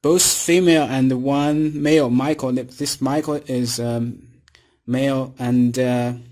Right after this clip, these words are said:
gr-, British accent, uh, the next one. Well, this sh-, this A P I actually supports, uh, a few languages, but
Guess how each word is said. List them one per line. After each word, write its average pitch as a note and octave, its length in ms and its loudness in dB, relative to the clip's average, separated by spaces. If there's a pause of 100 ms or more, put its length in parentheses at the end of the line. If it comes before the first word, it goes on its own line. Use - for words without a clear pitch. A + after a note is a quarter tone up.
(1080)
gr-, C#3 100 -10 (420)
British F#3+ 500 0
accent, C3 500 -2 (340)
uh, B2 200 -2
the A#2+ 200 -2
next B2 360 -2
one. A2+ 200 -6 (1160)
Well, D3 180 -2
this - 400 -2
sh-, G3 220 -4
this D#3+ 220 -4
A G3 140 -2
P G3 120 -4
I D3+ 220 -4
actually E3 460 -2
supports, C#3 760 -4
uh, A#2+ 300 -4 (280)
a B2+ 60 -10
few D#3 240 -2
languages, E3+ 720 -2
but A2 300 -12